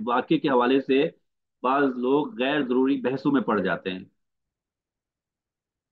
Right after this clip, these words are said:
कि वो रोशनी अंदर नहीं आ रही थी तो कैसे नहीं आ रही थी, और आ रही थी तो क्यों आ रही थी, वगैरह वगैरह। आप देख रहे होंगे YouTube पे बेशुमार ऐसे लोग हैं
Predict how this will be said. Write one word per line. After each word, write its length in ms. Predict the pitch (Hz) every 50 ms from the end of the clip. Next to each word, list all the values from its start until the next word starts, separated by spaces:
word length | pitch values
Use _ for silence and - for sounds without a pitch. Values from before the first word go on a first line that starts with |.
| _ _ _ _ _ _ _ _ _ _ _ _ _ _ _ _ _ _ _ _ _ _ _ _ _ _ _ _ _ _ _ _ _ _ _ _
कि 40 | 135
वो 120 | 123 123
रोशनी 420 | 120 120 127 127 - - - 156 143
अंदर 260 | 139 131 123 139 135
नहीं 180 | 131 139 147 147
आ 80 | 139 127
रही 140 | 135 135 131
थी 100 | - 139
तो 80 | 127 117
कैसे 240 | - 123 110 - 147
नहीं 180 | 143 139 139 139
आ 80 | 131 127
रही 140 | 131 131
थी, 220 | 117 - - 135 135
और 200 | 127 120 120 110
आ 120 | 110 113 123
रही 120 | 127 123
थी 120 | 110 - 117
तो 180 | 120 131 135 165 -
क्यों 580 | _ - - - _ _ _ _ 147 139 131 127
आ 60 | 120 120
रही 120 | 123 120
थी, 160 | 113 - 139 135
वगैरह 280 | 123 120 127 135 139 139
वगैरह। 400 | 139 139 139 147 147 - - 147
आप 120 | 143 - - - - - - _ _
देख 180 | 160 165 165
रहे 80 | 170 165
होंगे 180 | 156 156 156 156
YouTube 440 | 147 151 147 143 - 156 143 139 -
पे 100 | 156 143 127
बेशुमार 440 | 131 147 139 - 143 143 139 131
ऐसे 180 | 127 127 - 147
लोग 260 | 127 123 135 131 123
हैं 100 | 127 131